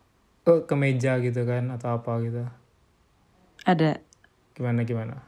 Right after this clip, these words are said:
Speaker 1: Observasi kau.
Speaker 2: Apanya?
Speaker 1: <laughs> Pengalaman kau loh.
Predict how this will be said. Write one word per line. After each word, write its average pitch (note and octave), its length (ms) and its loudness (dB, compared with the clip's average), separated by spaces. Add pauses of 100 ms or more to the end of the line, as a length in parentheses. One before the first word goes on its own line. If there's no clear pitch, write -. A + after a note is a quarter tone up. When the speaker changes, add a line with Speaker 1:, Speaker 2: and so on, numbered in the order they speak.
Speaker 1:
Observasi B2 600 -6
kau. - 160 -14 (840)
Speaker 2:
Apanya? E3+ 580 2 (800)
Speaker 1:
<laughs> - 1400 -8
Pengalaman A3 680 4
kau A#3+ 340 10
loh. E3+ 580 10